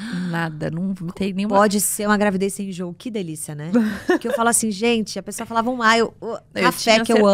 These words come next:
Speaker 1: certeza que eu ia enjoar a gravidez
Speaker 2: É?
Speaker 1: inteira. Eu falava, "Nossa, quando, o dia que eu for uma grávida, eu vou passar." Não tive.
Speaker 2: Nada, foi tranquilo.
Speaker 1: Nada, tranquilo,
Speaker 2: Que
Speaker 1: assim.
Speaker 2: delícia.
Speaker 1: Nada, nada, nada. Mas é isso, né?
Speaker 2: Mas seu
Speaker 1: Cada um
Speaker 2: gosto mudou pra comida, assim? Você comia umas
Speaker 1: Eu,
Speaker 2: coisas
Speaker 1: eu
Speaker 2: estranhas?
Speaker 1: enjoei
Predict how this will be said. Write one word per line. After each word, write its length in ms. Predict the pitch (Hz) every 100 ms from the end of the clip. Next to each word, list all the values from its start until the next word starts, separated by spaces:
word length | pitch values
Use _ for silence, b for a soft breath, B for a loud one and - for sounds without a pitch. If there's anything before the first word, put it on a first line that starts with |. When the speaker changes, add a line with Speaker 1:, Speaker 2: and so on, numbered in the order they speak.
| 202
Speaker 1:
certeza 200 | 208 233
que 80 | 240
eu 80 |
ia 140 | 196 196
enjoar 340 | 196 190 170
a 60 | 165
gravidez 320 | 170 180 190
Speaker 2:
É? 160 | 208 240
Speaker 1:
inteira. 460 | 330 247 170 147
Eu 60 | 160
falava, 200 | - 165
"Nossa, 300 | 165 170 - -
quando, 180 | 202 214
o 40 |
dia 160 | 160 233
que 60 |
eu 40 | 240
for 220 | - 208
uma 180 | 190 185
grávida, 460 | 165 175 214 208
eu 60 | 202
vou 160 | 196 196
passar." 320 | 185 - - _ _ _ _ _ - - _
Não 200 | 180 202
tive. 340 | - 240 170 - - -
Speaker 2:
Nada, 280 | 160 160 147
foi 140 | -
tranquilo. 440 | 160 180 185 170 156
Speaker 1:
Nada, 160 | 147
tranquilo, 520 | 160 175 208 - 208 185
Speaker 2:
Que 60 |
Speaker 1:
assim. 120 | 175
Speaker 2:
delícia. 400 | 170 160 175 170
Speaker 1:
Nada, 160 | 160 180
nada, 260 | 175 180 190
nada. 340 | 180 156 180 b b b b b b
Mas 300 | 165 175 180
é 120 | - -
isso, 160 | - 196
né? 80 | 165
Speaker 2:
Mas 120 | 220
seu 120 | 220
Speaker 1:
Cada 60 | 185
um 80 |
Speaker 2:
gosto 200 | 233 240 208
mudou 280 | 180 190
pra 160 | 185 165
comida, 440 | - 156 190 156
assim? 220 | 156 - 170
Você 120 | -
comia 200 | 175 180
umas 100 | 185
Speaker 1:
Eu, 100 | 202
Speaker 2:
coisas 180 | 160 160
Speaker 1:
eu 100 | 202
Speaker 2:
estranhas? 240 | 226 247
Speaker 1:
enjoei 680 | - 233 196 151 160 175